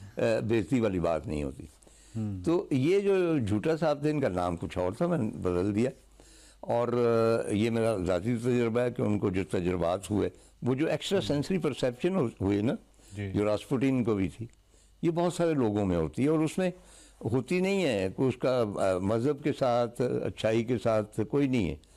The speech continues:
Speaker 1: ये बस वो सेंस किसी ना किसी बंदे में, अ, वैसे ही उसके बदन में होती। तो, अ, शौकी झूठा जो था,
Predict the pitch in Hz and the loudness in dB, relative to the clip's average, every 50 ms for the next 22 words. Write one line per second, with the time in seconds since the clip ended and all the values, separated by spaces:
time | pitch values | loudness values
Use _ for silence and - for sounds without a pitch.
0 | - - - - _ _ - 110 127 156 151 156 156 - - 147 156 151 - - | -20 -20 -20 -20 _ _ -6 -4 -2 0 0 0 -2 -2 -2 -2 -2 0 0 0
1 | 139 143 147 - - - 156 123 113 147 143 143 127 123 120 117 131 107 110 110 | 0 0 -2 -4 -2 -2 -2 0 2 0 0 0 0 0 0 0 2 2 2 2
2 | 104 110 113 110 107 98 104 - - - - - - _ _ _ - 104 101 101 | 2 2 2 2 0 0 -2 -4 -8 -16 -20 -20 -20 _ _ _ -2 0 2 2
3 | 98 95 90 90 87 87 85 82 82 80 85 82 76 76 92 95 95 - - 131 | 4 4 4 4 4 4 4 2 2 2 0 -2 -2 0 0 0 0 0 0 0
4 | 120 110 104 - 117 95 80 80 71 73 73 76 80 78 73 76 - - 123 131 | 0 -2 -2 -2 -2 -2 0 0 0 -2 -2 -2 -2 -4 -4 -4 -2 -2 -2 -2
5 | - - - - - - _ _ _ - 135 120 123 123 123 120 - - 92 90 | -2 -6 -16 -20 -20 -20 _ _ _ -2 0 2 2 2 2 0 0 0 -2 -2
6 | 85 104 87 92 101 85 - - - 120 113 113 135 139 135 131 123 107 107 127 | 0 0 0 -2 -2 -4 -4 -2 -2 -2 0 0 0 0 2 2 0 0 0 0
7 | 143 165 170 165 156 - 156 214 - - | 0 2 0 0 0 0 -2 -4 -4 -8